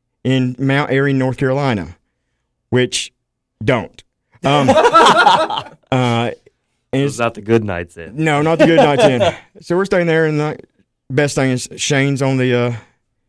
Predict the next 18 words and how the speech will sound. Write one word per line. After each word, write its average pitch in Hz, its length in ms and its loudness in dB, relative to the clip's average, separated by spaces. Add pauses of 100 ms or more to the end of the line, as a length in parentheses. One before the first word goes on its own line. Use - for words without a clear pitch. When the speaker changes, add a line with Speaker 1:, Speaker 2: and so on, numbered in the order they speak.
(320)
Speaker 1:
he's 120 180 -2
on 131 100 0
a 123 60 0
blow-up 127 300 0
mattress. 113 500 -4 (720)
It's, 113 160 -4
it's - 460 -8 (720)
as 127 180 0
funny 139 240 0
as 139 100 -2
you 156 60 -4
think. 127 420 -4 (420)
He 135 100 0
gets 139 180 -2
really 143 240 0
drunk, 127 400 -4
you 135 60 -2
know, 117 320 -4